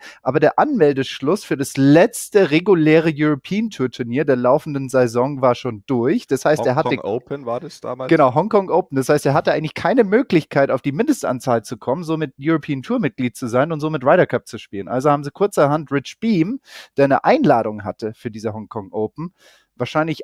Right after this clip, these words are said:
Speaker 1: aber Millionen von Euro gezahlt, auf seine Einladung zu verzichten, damit Ian Poulter über Einladung am Mittwoch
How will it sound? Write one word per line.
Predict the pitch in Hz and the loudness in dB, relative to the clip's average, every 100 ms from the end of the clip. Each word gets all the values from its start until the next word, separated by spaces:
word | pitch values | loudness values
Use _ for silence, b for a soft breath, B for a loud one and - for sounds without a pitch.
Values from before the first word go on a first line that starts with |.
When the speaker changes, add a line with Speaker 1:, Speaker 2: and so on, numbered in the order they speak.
| - | 0
Speaker 1:
aber | 127 147 151 | 2 4 2
Millionen | 135 131 127 135 156 151 135 | 2 -2 0 -2 0 -2 -4
von | 139 123 | -8 -4
Euro | - 151 143 123 | 2 2 2 0
gezahlt, | 113 - 101 110 - | -4 -6 -2 -2 -2
auf | 107 | -6
seine | - 113 - | -6 -4 0
Einladung | 135 196 127 104 95 95 | 2 2 2 0 -4 -10
zu | - | -16
verzichten, | - 107 - 110 - - 135 | -10 -10 -6 -8 -8 -10 -4
damit | 131 131 123 | -4 -4 -8
Ian | - 170 165 | -8 -8 -6
Poulter | - 165 170 | -2 -2 -2
über | 156 135 120 | -4 0 2
Einladung | - 214 165 117 110 110 147 254 _ b b b | 4 4 4 2 2 0 -4 -6 _ b b b
am | - 127 135 | 0 0 2
Mittwoch | 233 - - 131 | 2 2 2 2